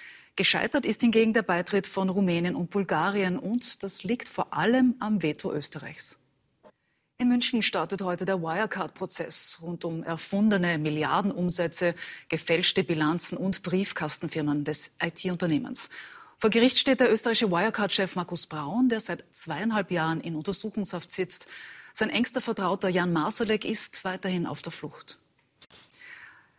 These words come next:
Die U S A und Russland haben einen spektakulären Häftlingsaustausch vollzogen. Washington überstellte einen früheren Sowjetoffizier und Waffenhändler an Moskau. Und im Gegenzug wurde die in Russland wegen Drogenbesitzes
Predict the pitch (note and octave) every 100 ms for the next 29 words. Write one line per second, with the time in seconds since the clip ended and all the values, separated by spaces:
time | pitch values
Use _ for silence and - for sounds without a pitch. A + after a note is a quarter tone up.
0 | _ - B3 A3+ G#3+ G#3 F#3 A3+ C4 A#3
1 | A3 G#3 G#3 G3+ G3+ G3 F#3 - G3 G#3+
2 | A3 G3+ G#3 F#3+ G#3 - G#3 D#3 D3+ -
3 | E3 D3+ - D#3+ - D#3 D3+ D#3 - -
4 | F#3+ G3 C4 B3 A3 F#3 F#3+ F3 F#3 A3+
5 | F#3+ F3 - G3+ G3 F3 E3 E3 C#3+ -
6 | - F3+ F#3+ - F#3+ D#3+ D#3 - D#3 -
7 | F#3+ F3 D#3+ E3 D#3+ D3 F3+ - F#3 F3
8 | - - - - - G#3 G#3 G3 B3+ -
9 | C4 - - - G3 A3 G#3 G3 G3 F3+
10 | G3+ B3 A#3+ G#3 F3+ E3+ D#3 E3 A#3+ G3+
11 | - E3+ - D#3